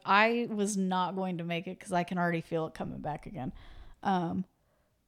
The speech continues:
yeah, cool. Oh, and I don't know what our next place is.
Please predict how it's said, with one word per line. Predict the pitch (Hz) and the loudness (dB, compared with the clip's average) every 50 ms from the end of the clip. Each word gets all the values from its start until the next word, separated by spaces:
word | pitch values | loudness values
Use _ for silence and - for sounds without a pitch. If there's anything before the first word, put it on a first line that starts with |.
| _ _ _ - | _ _ _ 0
yeah, | 220 240 269 262 214 190 | 2 4 6 6 4 4
cool. | - - 302 320 349 294 214 180 - - | 0 0 2 4 6 8 8 6 6 2
Oh, | - 302 339 330 269 | 2 2 4 4 4
and | - 247 185 | 2 0 0
I | 208 247 277 | 0 -2 -2
don't | 311 320 277 | -2 -2 -2
know | 208 269 277 | 0 0 0
what | 269 269 277 | 0 -2 -2
our | 277 277 277 269 | -2 -2 0 0
next | 226 202 196 202 - - | 0 0 0 -2 -4 -8
place | - - 262 294 302 - - 170 | -6 -4 -4 -4 -4 -4 -6 -6
is. | 139 135 123 - - | -4 -4 -6 -8 -10